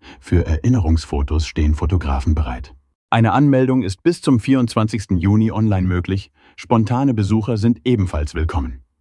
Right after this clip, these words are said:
Weitere Informationen gibt es bei Pfarrerin Astrid Maria Horn unter festimleben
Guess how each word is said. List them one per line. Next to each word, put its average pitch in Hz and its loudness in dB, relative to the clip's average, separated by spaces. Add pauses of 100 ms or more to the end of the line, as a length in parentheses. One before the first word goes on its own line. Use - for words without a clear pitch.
(580)
Weitere 120 0
Informationen 87 -2
gibt 95 -2
es 101 -6
bei 71 -4
Pfarrerin 85 0
Astrid 95 -2
Maria 76 0
Horn 90 2 (320)
unter 98 2
festimleben 85 2